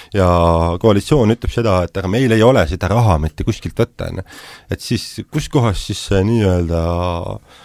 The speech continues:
see asi nagu kokku jookseb, et kõik sellega rahul oleksid. Nad paratamatult nad peavad ju selles mõttes nagu eriarvamustele jääma. Et, äh,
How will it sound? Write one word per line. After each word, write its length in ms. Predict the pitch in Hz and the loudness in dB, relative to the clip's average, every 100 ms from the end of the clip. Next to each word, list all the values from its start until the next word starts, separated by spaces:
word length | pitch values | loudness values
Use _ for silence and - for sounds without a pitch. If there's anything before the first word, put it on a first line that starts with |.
| - - - _ _ _ _ | -20 -20 -20 _ _ _ _
see 80 | - | 0
asi 200 | 139 175 | 2 2
nagu 160 | 107 98 | 0 2
kokku 260 | 175 196 104 | 0 0 0
jookseb, 300 | 87 - 82 | -2 -4 -10
et 80 | 87 | -2
kõik 180 | 151 170 | 0 0
sellega 320 | - 131 98 | 0 0 2
rahul 240 | 123 110 76 | 2 2 -2
oleksid. 280 | 80 - 92 | -6 -12 -12
Nad 200 | 98 104 113 - | -12 -8 -10 -2
paratamatult 600 | 127 127 104 123 - - | 0 0 0 -2 -2 -6
nad 80 | 87 | -4
peavad 380 | - 113 107 85 | 2 4 2 0
ju 60 | 85 | -2
selles 220 | 104 95 | -2 -4
mõttes 240 | 95 - 87 | -8 -8 -8
nagu 160 | 92 | -4
eriarvamustele 800 | 110 120 85 90 90 90 113 120 | -2 0 -2 -2 -8 -8 -4 0
jääma. 240 | 117 82 - - - - - - - | 0 -2 -8 -18 -20 -20 -20 -14 0
Et, 560 | 98 87 _ _ _ 90 | 2 2 _ _ _ 0
äh, 480 | 87 87 87 87 | 2 2 0 -2